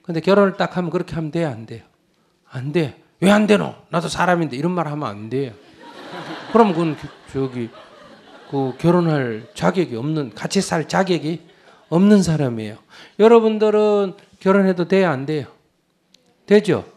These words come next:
근데 머리 깎고 스님이 되면 돼요, 안 돼요? 안 되지. 근데 "나도 남자인데 왜 안 되노?" 이러면 얘기하면 안 돼요.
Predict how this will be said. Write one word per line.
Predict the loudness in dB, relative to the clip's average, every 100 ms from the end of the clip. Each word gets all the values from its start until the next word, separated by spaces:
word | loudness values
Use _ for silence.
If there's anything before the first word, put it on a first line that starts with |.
| _ _
근데 | -8 -2
머리 | 0 0
깎고 | -2 -4
스님이 | -2 0 0
되면 | 0 0 2
돼요, | 4 4
안 | 2 -4
돼요? | -4 -4 -10 -20 -20 -20 -20 -20 -10
안 | 0 6
되지. | 6 6 2 -4 -12 _ -12
근데 | -10 0
"나도 | 4 4
남자인데 | 2 0 -2 -2 2
왜 | 2
안 | 4
되노?" | 0 -2 -4
이러면 | -2 -2 0
얘기하면 | 0 0 -2 -4
안 | -4 -6
돼요. | 0 2 4 0